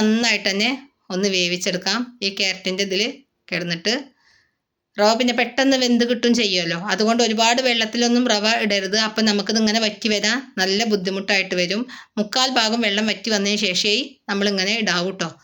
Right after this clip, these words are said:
അപ്പോൾ ദാ ഇത് ഏകദേശം വെന്ത് വന്നിട്ടുണ്ട്. ഇതിൻ്റെ പരുവെന്ന് പറഞ്ഞിട്ടുണ്ട് വെച്ചെങ്കിൽ കണ്ടില്ലേ, ഈ പാനിൽ നിന്ന് വിട്ട് വരുന്ന ഒരു രീതിയാണ്. നമ്മൾ ഇങ്ങോട്ട്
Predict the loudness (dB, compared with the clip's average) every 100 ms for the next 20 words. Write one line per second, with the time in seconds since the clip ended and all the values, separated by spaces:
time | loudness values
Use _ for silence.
0 | _ _ _ _ _ 0 2 4 2 0
1 | 0 0 0 0 0 4 4 4 2 0
2 | 0 -2 0 0 0 0 0 0 2 2
3 | 2 0 -2 -4 -2 -2 -2 -2 -2 -2
4 | -2 -4 -2 -2 -2 -10 _ _ 0 0
5 | 2 2 2 0 0 0 0 2 0 -2
6 | -10 -20 -4 0 2 2 2 0 0 0
7 | 0 0 0 -2 -2